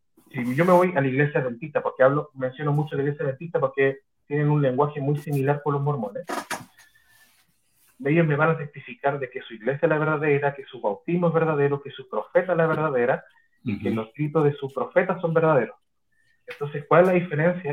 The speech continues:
Speaker 1: entre un testimonio de un adventista versus el testimonio de un miembro de la iglesia?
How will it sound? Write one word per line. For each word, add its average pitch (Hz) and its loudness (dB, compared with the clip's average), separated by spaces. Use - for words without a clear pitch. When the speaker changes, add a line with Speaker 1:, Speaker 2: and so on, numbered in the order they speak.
Speaker 1:
entre 131 -12
un 131 -8
testimonio 139 -4
de 113 -6
un 113 -2
adventista 135 -8
versus 135 2
el 139 -12
testimonio 123 -8
de 104 -2
un 113 -4
miembro 113 -2
de 127 -2
la 123 -2
iglesia? 131 -2